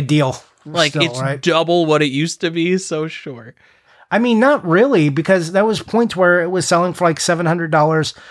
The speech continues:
Speaker 1: a few years back when it was, like, a hotter item. Um, yeah, I don't know. Like,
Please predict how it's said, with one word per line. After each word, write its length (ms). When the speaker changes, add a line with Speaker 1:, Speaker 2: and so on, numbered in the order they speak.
Speaker 1:
a 20
few 200
years 280
back 320
when 120
it 100
was, 200
like, 180
a 100
hotter 360
item. 420
Um, 480
yeah, 240
I 140
don't 160
know. 260
Like, 340